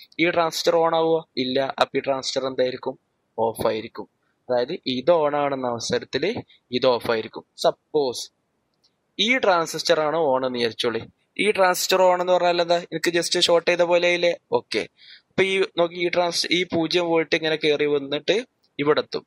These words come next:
ഇത് പൂജ്യം volt ആയിട്ട് മാറും. ഈ പൂജ്യം volt അല്ലേ നമ്മളിങ്ങനെ feedback ചെയ്ത് ഇങ്ങോട്ട് കൊടുത്തത്? ഈ പൂജ്യം volt ഇതിലേക്ക് feedback ചെയ്ത് എന്താ പറ്റുക?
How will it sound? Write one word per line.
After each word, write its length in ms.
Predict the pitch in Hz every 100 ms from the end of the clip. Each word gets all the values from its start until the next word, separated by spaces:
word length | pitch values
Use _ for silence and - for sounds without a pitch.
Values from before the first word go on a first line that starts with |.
| -
ഇത് 100 | 160
പൂജ്യം 400 | 190 147 135 139
volt 220 | 123 117
ആയിട്ട് 160 | 117 113
മാറും. 300 | 117 110 95 _ - - _
ഈ 200 | 151 202
പൂജ്യം 440 | 247 208 202 202 202
volt 300 | 202 196 202
അല്ലേ 280 | 185 180 180
നമ്മളിങ്ങനെ 960 | - _ 156 160 165 165 165 165 165
feedback 500 | 160 156 147 160 156
ചെയ്ത് 180 | 165 160
ഇങ്ങോട്ട് 240 | 160 151
കൊടുത്തത്? 460 | 160 151 160 151 151 _ _ _ -
ഈ 80 | 147
പൂജ്യം 420 | 151 156 151 160
volt 240 | 160 156 160
ഇതിലേക്ക് 340 | 151 156 170
feedback 400 | 165 151 156 156
ചെയ്ത് 160 | 160 156
എന്താ 180 | 156
പറ്റുക? 400 | 151 147 160 156